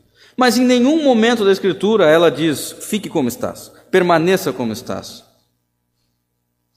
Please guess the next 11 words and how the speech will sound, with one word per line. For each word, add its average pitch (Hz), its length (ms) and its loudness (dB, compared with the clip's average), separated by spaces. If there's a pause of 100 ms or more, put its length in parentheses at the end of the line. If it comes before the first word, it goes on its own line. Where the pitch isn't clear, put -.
(160)
Venha 160 360 0
como 220 180 0
estás, 254 500 0 (240)
mas 151 180 0
uma 160 140 2
vez 185 220 2
que - 80 -8
o 214 80 4
Evangelho 156 560 0 (520)
te - 140 -4
alcançou, 143 800 -2